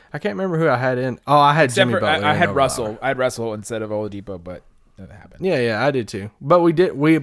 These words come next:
Speaker 1: we both had Russell and Middleton as, like, our wild cards, and
Speaker 2: Yeah.
Speaker 1: that, that kinda worked out. And, uh, I didn't have Kyle Lowry in because he averages fourteen <laughs> points. Um, so yeah, but, um,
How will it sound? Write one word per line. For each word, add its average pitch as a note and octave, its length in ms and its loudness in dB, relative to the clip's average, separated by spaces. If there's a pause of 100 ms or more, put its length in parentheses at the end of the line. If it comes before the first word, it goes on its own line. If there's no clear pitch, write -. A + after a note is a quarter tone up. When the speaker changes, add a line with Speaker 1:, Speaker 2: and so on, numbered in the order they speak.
Speaker 1:
we C#3+ 160 2
both D3+ 280 4
had B2 200 0
Russell B2 380 0
and G#2 120 -2
Middleton G#2+ 400 -4
as, G2 200 -8
like, G2+ 200 -4
our F#2+ 140 -8
wild G2 280 -6
cards, E2+ 340 -14
and A#2+ 80 -10
Speaker 2:
Yeah. A2 220 -8 (140)
Speaker 1:
that, - 280 -10
that A2 160 -8
kinda G2+ 160 -8
worked F#2+ 240 -12
out. - 180 -14 (560)
And, G#2 240 -4
uh, G2 180 -8
I A2+ 120 0
didn't B2 160 -2
have A#2 160 -4
Kyle A#2 220 2
Lowry C3 340 2
in B2+ 80 -2
because B2 320 -2
he C#3+ 80 -2
averages C#3 320 -2
fourteen D3+ 440 -4
<laughs> - 0 -
points. - 460 -2 (380)
Um, A#2 480 2
so A#2+ 260 -2
yeah, F#2+ 200 -2 (440)
but, D3+ 420 4
um, A#2+ 680 2